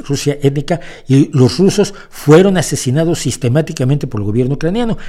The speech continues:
La semana pasada precisamente de-, desmontábamos esta mentira que cualquier persona informada en las cuestiones internacionales, no la gente de la calle que está sometida a propaganda y a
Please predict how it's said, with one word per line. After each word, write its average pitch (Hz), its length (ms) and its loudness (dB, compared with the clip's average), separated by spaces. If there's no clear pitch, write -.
La 151 100 -2
semana 185 320 0
pasada 156 380 0
precisamente 131 580 -4
de-, 110 120 -4
desmontábamos 110 840 -8
esta 147 220 -2
mentira 147 480 -2
que 123 100 -8
cualquier - 300 -4
persona 226 320 -4
informada 151 600 0
en 151 100 -2
las 110 120 -6
cuestiones 147 400 -8
internacionales, 113 640 -10
no 139 100 -6
la 208 100 -6
gente 208 260 -6
de 175 80 0
la 104 180 -6
calle 151 240 -4
que - 100 -14
está - 140 -8
sometida 127 440 -6
a - 60 -10
propaganda 107 520 -8
y 107 100 -6
a 95 140 -10